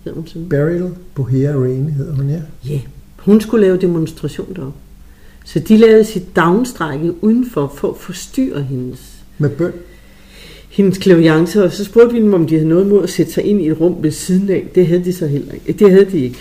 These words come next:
Speaker 1: men vi kunne ikke have dem siddende der på trappen. Øhm, og aldrig har Beryl, øh, lavet så god en demonstration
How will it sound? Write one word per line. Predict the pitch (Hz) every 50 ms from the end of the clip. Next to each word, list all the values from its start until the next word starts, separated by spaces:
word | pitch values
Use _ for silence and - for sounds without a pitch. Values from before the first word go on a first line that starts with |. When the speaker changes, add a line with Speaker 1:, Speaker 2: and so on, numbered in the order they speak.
| - - -
Speaker 1:
men | 151 143 139 131
vi | 147
kunne | 147 151 156
ikke | 175 185 180
have | 190 175
dem | 160 156
siddende | - - 170 175 180 175 -
der | -
på | - -
trappen. | - - - 123 120 143 165 - - - - - - - - - - - - - - - - - -
Øhm, | - 151 151 147 147 147 143 143 143 143 143 143 139 139 135 131 127 127 131 135 - - -
og | 147 156 - - 196
aldrig | 208 240 233 - - 254 220 175
har | 180 180 170 -
Beryl, | - 160 160 160 170 175 180 180 175 - - - - - -
øh, | 160 151 147 147 139 131
lavet | 139 143 151 156 170 165
så | - - 180 - -
god | - 254 - 196
en | 165
demonstration | 139 160 147 131 131 123 - - 143 143 - -